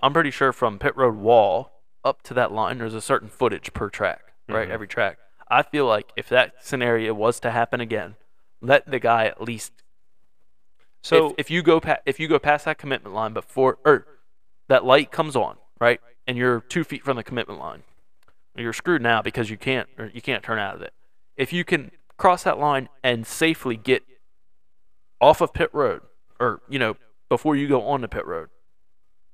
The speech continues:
Speaker 1: right? Like,
Speaker 2: Mm-hmm.
Speaker 1: get, even though you're past the line, you swerve to not go on the pit road. I think wherever you are at that point, that's where you can blend.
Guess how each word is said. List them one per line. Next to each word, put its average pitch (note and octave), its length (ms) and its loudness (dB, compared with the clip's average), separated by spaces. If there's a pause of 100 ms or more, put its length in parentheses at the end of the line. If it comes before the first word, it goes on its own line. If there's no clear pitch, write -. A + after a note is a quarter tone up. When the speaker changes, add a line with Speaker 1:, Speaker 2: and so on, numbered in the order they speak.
(1200)
Speaker 1:
right? G#2+ 240 -6 (260)
Like, A2 100 -4
Speaker 2:
Mm-hmm. F#2+ 180 -10
Speaker 1:
get, - 160 -8 (140)
even C#3+ 200 -4
though D3 60 -2
you're D3 100 -4
past C3+ 280 -2
the D3 60 -10
line, A#2 280 -4 (1120)
you A2 80 -10
swerve A#2+ 420 0
to B2+ 100 -8
not A2 360 -2
go A#2 140 0
on A2 80 -6
the G#2+ 60 -8
pit G#2 180 -4
road. D#2+ 300 -10 (560)
I C3 140 4
think - 400 -2
wherever C3+ 520 4
you D#3 260 -2
are C#3+ 260 10
at F#2+ 100 -6
that A2+ 220 0
point, - 340 -4 (960)
that's B2+ 220 0
where B2 100 -2
you A#2 140 -4
can A2 200 -12
blend. B1+ 320 -10